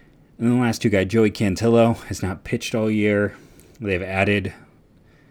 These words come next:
starters before, even when they miss time due to injury. Sometimes, thanks to injuries, it's easier to slide a guy through, or, uh,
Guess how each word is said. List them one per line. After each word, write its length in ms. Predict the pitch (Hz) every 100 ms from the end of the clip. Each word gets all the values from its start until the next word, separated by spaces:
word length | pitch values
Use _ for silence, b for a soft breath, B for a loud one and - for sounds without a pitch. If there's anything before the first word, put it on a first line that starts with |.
| b b b
starters 500 | - 98 92 92 82
before, 600 | 87 - 82 82 82 - b b b b b
even 240 | 95 87 90
when 100 | 85
they 80 | 85
miss 160 | 82
time 240 | - 87 82
due 100 | 82
to 100 | 82
injury. 600 | 95 95 92 92 92 80 -
Sometimes, 480 | - 98 104 92 -
thanks 320 | - 123 113
to 100 | 107
injuries, 400 | 95 90 98 87
it's 160 | 92 92
easier 320 | 92 92 90
to 160 | - 92
slide 300 | - 90 87
a 60 |
guy 180 | 87 85
through, 500 | 80 - 107 104 107 98
or, 240 | 95 92
uh, 240 | 87 85